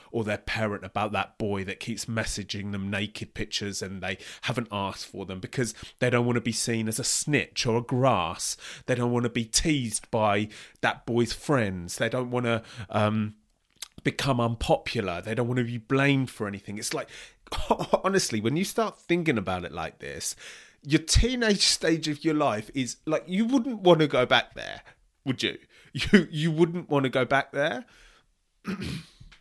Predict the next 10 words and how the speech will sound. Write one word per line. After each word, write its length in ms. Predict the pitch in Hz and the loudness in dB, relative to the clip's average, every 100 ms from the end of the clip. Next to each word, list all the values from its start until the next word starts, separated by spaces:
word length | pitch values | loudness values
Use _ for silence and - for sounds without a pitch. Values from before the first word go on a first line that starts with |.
| _ - _ _ _ _ _ _ _ _ | _ -20 _ _ _ _ _ _ _ _
me 140 | 165 185 | -6 4
tell 220 | 220 208 | 6 8
you 380 | 190 165 139 - | 8 6 4 -4
about 340 | 127 131 117 - | 0 2 2 -2
a 100 | 117 | -2
story 800 | - - 139 127 113 110 101 - - - - - _ - | -2 2 4 6 6 4 0 -6 -18 -20 -20 -20 _ 0
that 120 | 110 | 2
I 120 | 113 | 2
talk 440 | 113 - 165 165 160 | 0 6 8 6 0
about 440 | 127 120 110 | 0 2 2